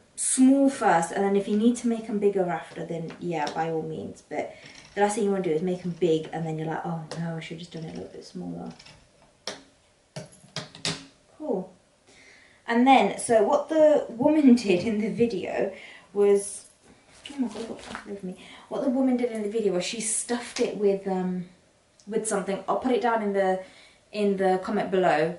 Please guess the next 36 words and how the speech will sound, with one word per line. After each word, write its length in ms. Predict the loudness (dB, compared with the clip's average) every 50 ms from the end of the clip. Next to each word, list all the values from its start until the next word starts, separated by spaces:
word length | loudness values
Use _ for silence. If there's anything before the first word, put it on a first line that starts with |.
| -12 -12
'cause 160 | -6 -4 -2
I 100 | -2 -2
can't 340 | -2 -2 -4 -4 -4 -2 0
remember 320 | 0 0 2 2 0 -2 -2
at 80 | -4
the 60 | -4
top 120 | -6 -8 -6
of 80 | -6
my 120 | -8 -8 -8
head 240 | -8 -10 -10 -10 -10
now, 320 | -10 -10 -8 -8 -10 -10 -14 -20 -20 -20 -20 -20 _ _ -8
um, 460 | -4 -2 -2 0 0 0 -2 -4 -6 -10 -18 _ _ _ _ _ _ _ _ -14 -4
what 220 | 0 0 0 0
she 200 | 0 0 0 4
did. 340 | 4 6 6 6 4 2 -6 -14 -20 -20 -20 -20 _ _ _
But 480 | 2 4 4 4 4 2 -4 -12 -20 _ _ _ _ _
ultimately, 640 | -4 -4 -2 -4 -4 -4 -2 -2 2 2 2 2 2 -4 -14 -20 -20 _ _ _ _ _
there's 260 | -4 -4 -4 -4 -4
your 60 | -6 -6
mask. 500 | -6 -6 -6 -10 -14 -16 -16 -16 -18 _ _ _ _ _ _ _ _ _ _ _ _ _ _ _ _ _ _ _ _ _
So 140 | -8 -2
this 200 | 0 0 0 0
is 40 | -2
what 140 | -4 -4 -4
I 40 | -2
mean, 200 | -2 -4 -4 -4
like, 340 | -4 -6 -6 -6 -10 -14 -18 -20 _ _ _
you'd 180 | -10 -10 -6 -2
rather 300 | 0 2 2 2 2 0
have 360 | -2 0 2 2 2 2 0 -8 -14 -12
smaller 380 | -12 -8 -6 -4 -2 -2 -2 -2
slits 300 | -2 -4 -4 -4 -4 -4
and 100 | -2 -2
make 240 | -2 -4 -4 -6
'em 80 | -8 -8
bigger 540 | -4 -4 -4 -2 0 0 0 2 0 -2